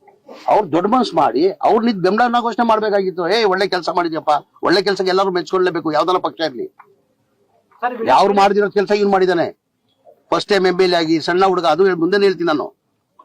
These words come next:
Speaker 1: ಏನೀಗ ಅವ್ರು ಮಾಡಕ್ ಸಾಧ್ಯ ಆಗ್ಲಿಲ್ಲ? ಅವ್ರು ಮಾಡ್ಬೇಕಾಗಿತ್ತಾನೆ. ಜನಗಳಿಗೆ ಕನ್ಸಿರತ್ತಾನೆ, ಇದ್ ಕನ್ಸಿತ್ತಾನೆ ಅದು, ಅದಾಗ್ಬೇಕಂತ ಆಸೆ ಇತ್ತಾನೆ ಎಲ್ಲಾರು ಬಳ್ಳಾರಿ ಜಿಲ್ಲೆಯಲ್ಲಿ.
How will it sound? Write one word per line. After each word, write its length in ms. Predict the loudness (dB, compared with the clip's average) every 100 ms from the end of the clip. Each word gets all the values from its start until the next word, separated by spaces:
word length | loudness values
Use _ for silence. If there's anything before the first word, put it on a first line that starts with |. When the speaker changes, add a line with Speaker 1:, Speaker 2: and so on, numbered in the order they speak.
| _ -20 _ _ _ _ 2
Speaker 1:
ಏನೀಗ 260 | 4 4
ಅವ್ರು 140 | 2 2
ಮಾಡಕ್ 180 | 0
ಸಾಧ್ಯ 240 | 0 -2 -2
ಆಗ್ಲಿಲ್ಲ? 260 | 0 0 0 -2 _ _ _ _ _ _ -4
ಅವ್ರು 160 | -2 2
ಮಾಡ್ಬೇಕಾಗಿತ್ತಾನೆ. 880 | 2 2 -2 -2 -2 -2 -4 -6 _ _ _ _ -14 -2
ಜನಗಳಿಗೆ 360 | 4 6 4 2
ಕನ್ಸಿರತ್ತಾನೆ, 680 | -2 0 -2 0 0 2 4 2 -2 _ -6
ಇದ್ 140 | -6 -2
ಕನ್ಸಿತ್ತಾನೆ 520 | -2 -2 -6 0 2 2
ಅದು, 120 | 2 -2 -2 0
ಅದಾಗ್ಬೇಕಂತ 580 | 2 2 0 -2 0 0 -2 _ 0 0
ಆಸೆ 160 | 2 -2
ಇತ್ತಾನೆ 200 | 0 0 2
ಎಲ್ಲಾರು 180 | 0 0
ಬಳ್ಳಾರಿ 220 | -2 -2 -4
ಜಿಲ್ಲೆಯಲ್ಲಿ. 360 | -4 -4 -6